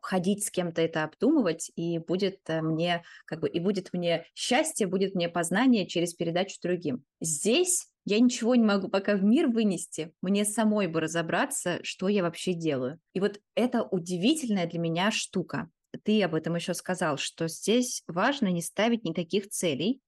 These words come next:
И у меня, как у человека из образования, из, э, теха в том числе, происходит вообще разрыв шаблона. Мы в техе говорим: «Друзья, ставить цели на обучение —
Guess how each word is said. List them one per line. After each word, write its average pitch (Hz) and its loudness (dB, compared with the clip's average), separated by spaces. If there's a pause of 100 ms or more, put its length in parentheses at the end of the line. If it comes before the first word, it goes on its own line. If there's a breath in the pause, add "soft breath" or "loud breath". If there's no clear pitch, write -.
И 185 2
у 190 4
меня, 190 4
как 190 0
у 180 0
человека 185 0
из 160 -2
образования, 185 2 (160)
из, - -6
э, 156 0 (420)
теха 175 -2
в - -20
том 247 6
числе, 170 -2 (400 loud breath)
происходит 240 2
вообще 185 0
разрыв 185 2
шаблона. 180 0 (100)
Мы 220 4
в 190 0
техе 277 0
говорим: 190 0 (140)
«Друзья, 185 -2
ставить 175 -2
цели 185 2
на 156 2
обучение — 165 2